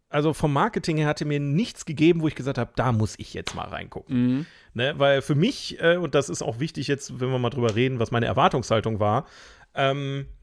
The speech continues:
Speaker 1: was ich erwartet hab, ist eigentlich ein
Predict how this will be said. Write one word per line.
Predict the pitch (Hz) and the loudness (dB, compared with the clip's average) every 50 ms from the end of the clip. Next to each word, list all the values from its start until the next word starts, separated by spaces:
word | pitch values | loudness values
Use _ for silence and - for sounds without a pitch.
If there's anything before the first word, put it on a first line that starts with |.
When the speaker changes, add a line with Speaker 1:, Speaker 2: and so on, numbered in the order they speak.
| - _ _ _ _ _ - | -20 _ _ _ _ _ -2
Speaker 1:
was | - 147 139 - - | -2 -2 0 0 -2
ich | 226 214 - | -2 0 2
erwartet | 185 185 165 165 175 - 180 - 156 | 2 4 4 4 4 2 0 -2 -2
hab, | 151 151 - - | -2 -2 -2 0
ist | 156 156 - - - | 0 0 0 -2 0
eigentlich | 135 143 156 180 196 180 - 156 156 151 143 - - - - - - _ _ _ _ _ _ _ _ _ _ _ _ | 2 2 4 4 2 0 0 0 2 2 0 -2 -6 -10 -12 -14 -16 _ _ _ _ _ _ _ _ _ _ _ _
ein | - 120 123 120 123 123 123 120 120 | -4 -2 -2 -2 -2 -4 -6 -8 -10